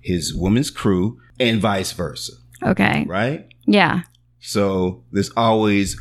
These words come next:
Speaker 1: one person, maybe more than one, but usually one person that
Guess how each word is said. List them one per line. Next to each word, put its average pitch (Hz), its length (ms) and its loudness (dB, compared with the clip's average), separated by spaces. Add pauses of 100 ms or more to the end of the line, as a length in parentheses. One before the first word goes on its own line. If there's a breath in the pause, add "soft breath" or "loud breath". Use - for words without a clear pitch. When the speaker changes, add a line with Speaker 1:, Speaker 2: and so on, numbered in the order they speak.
(140)
Speaker 1:
one 117 420 0
person, 98 720 -2 (680)
maybe 247 460 0
more 120 200 6
than 107 160 4
one, 85 180 -4
but 95 140 2 (100)
usually 185 360 4
one 127 280 2
person 92 560 -2 (380 soft breath)
that 101 600 0